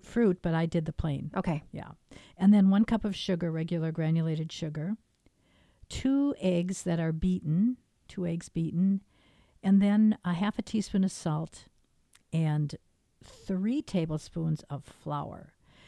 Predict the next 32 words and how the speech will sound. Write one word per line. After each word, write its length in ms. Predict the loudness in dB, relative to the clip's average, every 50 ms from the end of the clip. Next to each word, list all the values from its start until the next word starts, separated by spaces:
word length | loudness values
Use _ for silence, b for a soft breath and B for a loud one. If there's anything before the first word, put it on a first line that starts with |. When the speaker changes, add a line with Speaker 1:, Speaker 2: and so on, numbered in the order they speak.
| -20 _ -6
Speaker 1:
You 100 | -4 -2
can 160 | 0 2 2
also 380 | 2 2 0 0 -2 -2 -2 -2
use 540 | -2 -2 0 0 0 0 -2 -4 -6 -8 -10 -8
a 440 | -6 -6 -4 -4 -4 -6 -8 -10 -12 _ -8
ten 180 | -4 -2 -2
ounce 220 | 0 -2 -2 -4 -6
jar 240 | -6 -6 -4 -4 -6
of 120 | -6 -6 -6
maraschino 500 | -4 -4 -4 -6 -6 -6 -6 -6 -6 -8
cherries. 540 | -8 -8 -6 -4 -2 -2 -2 -4 -4 -6
That 200 | -6 -6 -6 -6 -6
is 180 | -8 -10 -10 -8 -6
optional. 640 | -4 -4 -4 -4 -2 0 2 2 2 2 0 -2
It's 220 | -4 -6 -10 -10 -8
drained. 440 | -6 -4 -2 -2 0 -2 -2 -4 -6 -10 _ _ -20 -20 _ -6
I 140 | -4 -2 -2
did 220 | 0 -2 0 0
use 220 | 0 -2 -2 -2
them. 180 | -4 -4 -4 -4
I 60 | -4 -4
kinda 260 | -4 -4 -4 -4 -4
sprinkled 400 | -6 -8 -6 -4 -4 -4 -2 -2
them 160 | -2 -2 0
on 140 | 0 -2 -2
top, 420 | -4 -6 -6 -6 -6 -8 -10 -12 -16 -18 _ _ _ _ -8
and 120 | -8 -6
it 60 | -4 -4
looked 240 | -4 -4 -6 -12 -20 -20 _ _
really, 220 | -4 -4 -2 -2 -4
really 240 | -4 -6 -8 -6 -6
nice. 340 | -6 -8 -8 -12 -16 -18